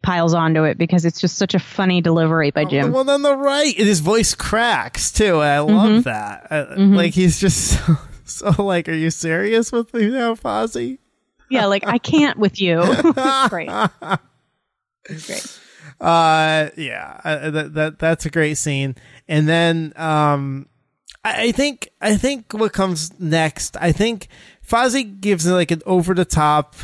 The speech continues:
Speaker 2: "My feelings are hurt" type thing. And I think Kermit deserves it because of this song.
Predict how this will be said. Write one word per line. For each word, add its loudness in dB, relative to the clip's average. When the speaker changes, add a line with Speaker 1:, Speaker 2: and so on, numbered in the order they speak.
Speaker 2:
"My 0
feelings 0
are 2
hurt" -2
type -6
thing. -12
And -2
I 2
think 0
Kermit 0
deserves 0
it 2
because 0
of 2
this 0
song. -2